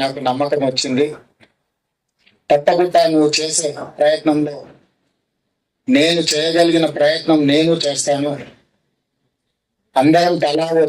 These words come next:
చేయి వేసినప్పుడే ఈ తెలంగాణ సమాజానికి ప్రయోజనం చేకూరుతుంది అని చెప్పి ఆనాడు అందశ్రీ గారి మాటలు. ఆ తర్వాత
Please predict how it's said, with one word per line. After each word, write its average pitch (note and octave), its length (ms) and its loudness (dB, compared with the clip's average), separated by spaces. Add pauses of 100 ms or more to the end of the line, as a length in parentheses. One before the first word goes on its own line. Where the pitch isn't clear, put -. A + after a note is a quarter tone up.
చేయి D3+ 180 -2
వేసినప్పుడే D3 580 -2
ఈ C#3 80 -2
తెలంగాణ C#3 420 0
సమాజానికి C#3 720 -2
ప్రయోజనం C3+ 540 -4
చేకూరుతుంది D3 640 0
అని B2+ 180 0
చెప్పి B2+ 260 2 (1600)
ఆనాడు C3+ 500 0 (200)
అందశ్రీ C#3 400 2 (100)
గారి B2+ 300 -2
మాటలు. C#3 360 0 (1600)
ఆ C#3 120 2 (140)
తర్వాత E3+ 360 0